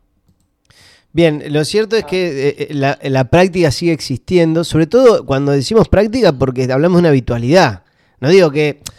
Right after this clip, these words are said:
a ver, eh, todos somos seres humanos y un día podemos equivocarnos, reconocer ese error y no volver a, a, a incurrir en e-, en ese acto.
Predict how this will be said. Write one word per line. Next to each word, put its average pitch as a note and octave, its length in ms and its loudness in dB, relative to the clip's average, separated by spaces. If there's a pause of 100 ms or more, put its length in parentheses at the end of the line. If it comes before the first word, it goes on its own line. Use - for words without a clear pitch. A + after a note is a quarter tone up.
(200)
a C3+ 120 -2
ver, C3 260 0 (380)
eh, A#2 1000 -12 (300)
todos D3 240 0
somos D3+ 260 -2
seres D3+ 240 -2
humanos E3+ 580 2 (100)
y D#3 260 -2
un F3+ 200 -2
día F#3 260 4
podemos C#3+ 420 2
equivocarnos, C3+ 1000 -4
reconocer A#2+ 640 -12
ese C3+ 180 -4
error D3+ 180 -2
y D#3 40 -2
no C#3+ 140 -2
volver C3+ 320 -4
a, A#2+ 440 -8
a, - 140 -18
a A#2+ 80 -12
incurrir B2+ 440 -6
en C3 100 -4
e-, B2+ 180 -6 (300)
en A#2+ 120 -6
ese C3+ 300 -2
acto. C3 400 0